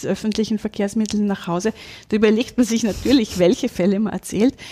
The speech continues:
Und ich bin auch selber, äh, eine begeisterte, äh, Wienerin und Österreicherin. Ich denk, wir haben wirklich wahnsinnig viel, äh, Lebensqualität und Sicherheit da. Das muss man auch wirklich, äh, genießen. Aber trotzdem, es, es kann passieren, es sind wirklich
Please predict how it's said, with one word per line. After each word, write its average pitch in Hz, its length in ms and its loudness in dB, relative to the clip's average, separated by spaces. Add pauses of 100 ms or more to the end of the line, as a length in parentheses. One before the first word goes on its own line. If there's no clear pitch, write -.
(180)
Und 226 100 2
ich 233 120 4
bin 247 160 4
auch 220 100 4
selber, 226 320 6
äh, 208 340 2
eine 214 100 0
begeisterte, 208 720 -2
äh, 202 220 2
Wienerin 240 500 4
und 214 120 -2
Österreicherin. 214 640 0
Ich 208 120 0
denk, 202 300 0
wir 208 80 0
haben 196 120 2
wirklich 202 400 0
wahnsinnig 214 540 2
viel, 208 320 2
äh, 196 120 2
Lebensqualität 214 760 0
und 196 120 0
Sicherheit 254 640 0
da. 240 180 2 (380)
Das 202 120 -2
muss 220 180 2
man 196 220 4
auch 196 40 -2
wirklich, 220 420 -2
äh, 202 240 0
genießen. 226 580 2 (380)
Aber 220 260 4 (240)
trotzdem, 196 560 0
es, - 320 -4
es - 220 -6
kann 226 440 2
passieren, 233 440 2
es 226 160 -2
sind 233 160 2
wirklich 247 540 -2